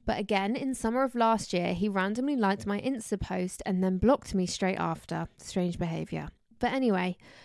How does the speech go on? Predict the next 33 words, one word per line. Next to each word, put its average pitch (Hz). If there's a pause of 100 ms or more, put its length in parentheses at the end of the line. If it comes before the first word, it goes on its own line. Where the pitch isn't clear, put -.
(140)
flash 302
forward 208
to 202
twenty 202
twenty-three, 185
I'm 196
a -
nosy 226
bitch, -
and 208
sometimes 226
I 196
have 190
a 196
social 208
media 254
stalk. - (480)
Okay, 392
nothing 370
wrong 262
with 233
that. 214 (520)
"I'd 220
just 285
like 311
to -
see 214
how 190
he's 185
getting 196
on, 277
et -
cetera. -